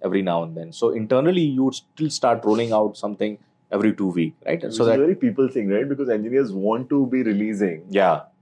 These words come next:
Speaker 1: And then you should see, end of the day, I am a very, very strong believer of, uh, a developer-led kind of a development, right? And
Speaker 2: Sure.
Speaker 1: developers should be empowered and they should see, because that's, I mean,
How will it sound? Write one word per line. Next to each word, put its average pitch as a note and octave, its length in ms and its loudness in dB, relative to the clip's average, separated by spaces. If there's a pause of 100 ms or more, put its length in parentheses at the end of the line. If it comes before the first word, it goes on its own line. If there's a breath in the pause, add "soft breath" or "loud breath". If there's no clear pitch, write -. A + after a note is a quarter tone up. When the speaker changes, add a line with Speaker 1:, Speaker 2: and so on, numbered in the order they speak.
(380)
Speaker 1:
And F3+ 100 2
then G#3 120 4
you G3+ 100 4
should G#3+ 260 -2
see, A3+ 180 2
end C3+ 140 2
of E3 100 2
the F#3 60 2
day, F#3 280 2 (540)
I C3 100 6
am C#3+ 180 2
a B2 80 -2
very, C#3+ 160 4
very D#3 140 4
strong C3+ 300 0
believer C3 300 2
of, C3+ 220 2 (540)
uh, G#2 260 4
a A2 100 4
developer-led A#2+ 1040 2 (140)
kind G#2+ 140 2
of G#2+ 140 0
a G#2+ 340 6
development, F#2 500 2
right? D3 160 2
And B2 160 -2
Speaker 2:
Sure. G2+ 120 4
Speaker 1:
developers D3 300 2
should D3 180 -4
be D3 80 0
empowered A#2 560 4
and A2+ 260 -6
they A2+ 100 4
should C#3 220 -4
see, A#2+ 340 2 (300)
because G#2 160 -2
that's, G#2 220 0 (320)
I - 60 -20
mean, E2+ 120 -10